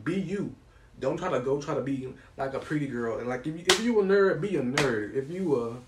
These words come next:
if you a loud person, be a loud and ghetto person. You feel me? Don't try to go and be somebody else that you ain't, because you will get talked about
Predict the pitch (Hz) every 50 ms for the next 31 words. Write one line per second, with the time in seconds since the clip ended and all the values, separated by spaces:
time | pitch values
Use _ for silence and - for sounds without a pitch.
0 | - - - - - - - - - - 147 147 147 180 196 170 147 120 120 135
1 | 143 156 156 151 151 165 165 160 156 - 139 123 - 139 117 107 104 117 123 127
2 | 127 117 107 110 113 123 127 117 110 104 - - 135 127 117 110 - - 110 110
3 | 113 117 - 170 160 156 151 143 139 139 135 - - - - - - - - -
4 | - 139 160 180 190 185 180 - - 131 139 135 135 127 120 135 135 - 147 131
5 | 120 117 113 123 120 117 113 - - 113 113 113 117 110 101 98 - 123 113 -
6 | 117 104 98 98 113 156 175 170 180 180 175 170 151 156 156 160 160 156 151 151
7 | 151 123 117 104 104 -